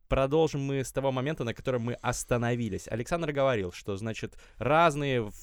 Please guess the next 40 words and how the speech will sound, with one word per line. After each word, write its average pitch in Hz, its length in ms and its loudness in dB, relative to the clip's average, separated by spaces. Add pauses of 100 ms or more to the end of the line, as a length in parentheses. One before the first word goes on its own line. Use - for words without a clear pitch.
каналы 131 340 0
восприятия 170 580 2
по-разному, 151 640 4
поэтому 123 360 0
я 127 100 -4
не 123 80 -4
слушаю 120 320 -6
аудиокниги. 120 500 -6
Я 113 160 -2
говорю: 120 300 -2 (340)
«А 95 160 -6
почему, 202 480 -4
блядь?» 104 360 -8 (280)
Ну, 113 160 -2
то 127 140 4
есть, - 160 0
ну 147 140 -2
да, 131 180 6
разные 151 300 2
каналы. 120 420 0
Я, 127 240 -2
например, 123 420 -4 (200)
некоторые 147 340 2
книги 147 240 -6
в 113 100 0
аудиоформате 131 600 -2
не 139 100 -6
стану 101 300 -2
слушать, 95 320 -10
типа 104 200 -6
«Бесконечной 110 540 -4
шутки», - 300 -6
потому 101 260 -2
что - 160 -6
сноски 180 400 -2
в 117 80 -2
аудиокниге 117 540 0
как-то - 280 -6
не 139 140 -2
очень 90 380 -4